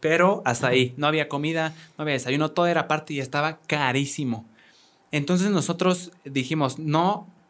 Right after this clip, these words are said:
Speaker 1: preferimos gastarlo, no sé, en otra cosita o de plano guardarlo porque no es tan esencial".
Speaker 2: Ujú.
Speaker 1: Entonces vamos al súper,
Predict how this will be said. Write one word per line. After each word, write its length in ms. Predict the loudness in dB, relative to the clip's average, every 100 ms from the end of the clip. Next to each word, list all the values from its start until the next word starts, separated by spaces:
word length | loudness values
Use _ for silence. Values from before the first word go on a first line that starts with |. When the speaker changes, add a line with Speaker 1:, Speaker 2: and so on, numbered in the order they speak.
| _
Speaker 1:
preferimos 480 | -2 0 0 0 0
gastarlo, 420 | -2 -2 -2 -2
no 120 | -2 -4
sé, 120 | -4
en 100 | -6
otra 200 | -6 -8
cosita 400 | -8 -6 -4 -2
o 120 | 0
de 80 | 0
plano 260 | 0 -2
guardarlo 440 | 0 0 0 -4 -8
porque 220 | -10 -8
no 80 | -6
es 80 | -6
tan 120 | -8
esencial". 440 | -8 -8 -4 -4 -4 -6
Speaker 2:
Ujú. 140 | -6 -4
Speaker 1:
Entonces 540 | -8 -6 -2 -2 -2 -6
vamos 340 | -2 0 0 0
al 120 | -4
súper, 400 | -4 -2 -2